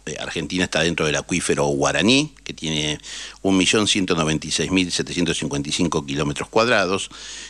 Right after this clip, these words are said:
y un volumen de agua de treinta y siete mil kilómetros cúbicos.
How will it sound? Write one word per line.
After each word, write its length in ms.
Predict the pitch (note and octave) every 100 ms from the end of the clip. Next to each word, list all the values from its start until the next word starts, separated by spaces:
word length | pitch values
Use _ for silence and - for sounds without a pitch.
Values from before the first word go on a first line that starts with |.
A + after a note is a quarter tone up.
| -
y 80 | G#2+
un 120 | G2
volumen 540 | F#2+ B2+ G#3+ A2+ E2+
de 140 | E2 F2
agua 480 | D#2+ D#2 E2+ F#2+ -
de 120 | E2+
treinta 340 | - D#2 D2
y 40 | D#2
siete 320 | - E2+ D2+
mil 300 | E2+ G2 F#2
kilómetros 540 | - D#2+ D2+ D#2 -
cúbicos. 720 | - - C#2+ A#1+ - - -